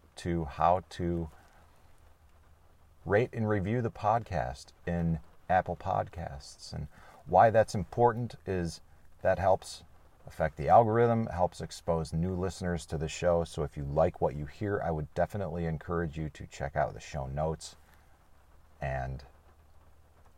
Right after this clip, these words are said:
watch that link. It's a quick one-minute video. It's relevant now because more than fifty percent of the listens come through the Apple platform.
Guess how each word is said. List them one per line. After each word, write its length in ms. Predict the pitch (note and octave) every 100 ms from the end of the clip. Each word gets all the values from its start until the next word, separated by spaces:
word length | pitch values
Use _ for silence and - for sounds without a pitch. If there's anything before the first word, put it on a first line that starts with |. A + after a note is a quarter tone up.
| -
watch 360 | - D2+ - -
that 240 | E2 -
link. 240 | E2 E2+
It's 140 | - -
a 20 |
quick 380 | - - F#2 - -
one-minute 540 | D#2 D#2+ F2 F2 F2+ D#2+
video. 580 | D#2 F#2 F#2+ F#2+ F2+ - -
It's 220 | F2+ - -
relevant 600 | D#2+ D#2+ F#2 F#2+ E2+ F2+ E2
now 500 | E2+ F2+ F#2+ F#2+ G2+ - - - -
because 640 | A2+ - F2+ E2+ E2+ - - - - - -
more 300 | E2 E2+ F2
than 200 | F2 F2
fifty 340 | - F#2 - F2+
percent 580 | F2+ - F2+ F2 F2 - -
of 340 | D#2+ D#2+ D2 -
the 80 | C#2
listens 580 | D#2+ D#2 - D#2+ D2 -
come 400 | - D#2 D#2 D#2+ - -
through 320 | - E2 E2
the 160 | D2+ D#2
Apple 340 | D#2 D2+ - D2 -
platform. 600 | E2 D#2+ - F#2+ G2